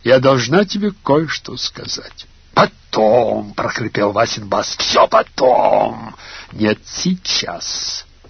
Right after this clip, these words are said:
упрямо твердил женский голос. "Мне надоели эти наши свидания тайком.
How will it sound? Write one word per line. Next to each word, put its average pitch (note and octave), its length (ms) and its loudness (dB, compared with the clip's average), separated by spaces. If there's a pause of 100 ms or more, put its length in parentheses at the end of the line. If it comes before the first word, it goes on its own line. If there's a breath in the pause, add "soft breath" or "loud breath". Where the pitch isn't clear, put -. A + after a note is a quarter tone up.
упрямо C#3 640 0
твердил A2+ 640 -2
женский G2 520 -8
голос. - 540 -12 (720 soft breath)
"Мне F3 240 6
надоели F3+ 960 4
эти G#3+ 200 -2
наши B3 420 0
свидания D#3+ 840 0
тайком. F#3 680 -2